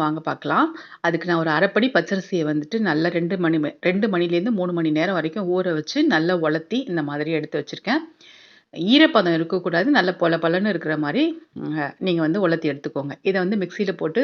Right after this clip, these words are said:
மாவா அடிச்சு சலிச்சுக்கோங்க. மாவு சலிக்கிற சல்லடையை வச்சுட்டு இதை சலிச்சுக்கணும். ஒரு ரவா சல்லடை, மூணு சல்லடை இருக்கும், அதுல இருந்து மாவு சலிக்கிற சல்லடையை வச்சுட்டு கப்பி இல்லாம சலிச்சு எடுத்துக்கோங்க. இப்ப அரைப்படி பச்சரிசி மாவுக்கு வந்து கால் படி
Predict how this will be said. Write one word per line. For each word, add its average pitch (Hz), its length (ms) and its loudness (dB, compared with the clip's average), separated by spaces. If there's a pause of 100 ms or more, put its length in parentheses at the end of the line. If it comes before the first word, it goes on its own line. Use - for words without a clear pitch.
மாவா 165 400 0
அடிச்சு 156 320 0 (520)
சலிச்சுக்கோங்க. 151 600 2 (400)
மாவு 247 500 6
சலிக்கிற 190 380 2 (140)
சல்லடையை 165 380 4
வச்சுட்டு 262 320 0
இதை 175 200 4
சலிச்சுக்கணும். 170 540 0 (100)
ஒரு 156 180 -2
ரவா 180 260 4
சல்லடை, 170 280 0
மூணு 220 320 2 (240)
சல்லடை 180 300 2
இருக்கும், 175 340 0
அதுல 185 240 0
இருந்து 214 240 2
மாவு 180 240 2
சலிக்கிற 165 340 -2
சல்லடையை 156 340 -2
வச்சுட்டு 269 300 -2 (400)
கப்பி 220 380 2
இல்லாம 175 360 0
சலிச்சு 160 300 -2
எடுத்துக்கோங்க. 147 440 -6 (340)
இப்ப 208 180 2 (140)
அரைப்படி 247 420 6
பச்சரிசி 208 480 2
மாவுக்கு 160 280 -2
வந்து 226 140 0 (120)
கால் 185 240 6
படி 202 160 2